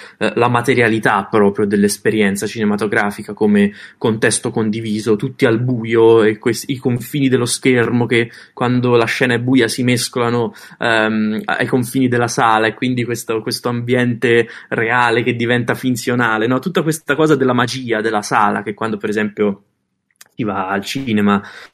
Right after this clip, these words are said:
eh, adesso c'è anche negli spot, no? Quindi con la magia del popcorn, la magia del, eh, de-, de-, del proiettore che lancia la luce sullo schermo, insomma tutte queste cose qua.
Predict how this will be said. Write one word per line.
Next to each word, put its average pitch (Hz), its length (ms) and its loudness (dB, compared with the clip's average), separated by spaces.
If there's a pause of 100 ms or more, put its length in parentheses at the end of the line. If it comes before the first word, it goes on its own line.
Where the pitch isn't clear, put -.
(140)
eh, - 120 -6
adesso 117 720 0
c'è - 100 -2
anche 117 220 0
negli 104 160 0
spot, 101 460 -2
no? 113 140 0
Quindi 104 220 0
con 101 220 0
la 104 80 0
magia 110 280 -2
del 110 200 0
popcorn, 104 640 -2
la 104 160 2
magia 107 340 0
del, 107 340 2 (320)
eh, 104 460 4
de-, 107 180 0
de-, 110 160 0
del 110 200 0
proiettore 117 640 2
che 120 80 -2
lancia 110 460 0
la 113 80 2
luce 117 280 -2
sullo 110 220 -4
schermo, 107 540 0
insomma 120 240 -2
tutte 185 220 -2
queste 139 260 2
cose 117 220 0
qua. 110 280 0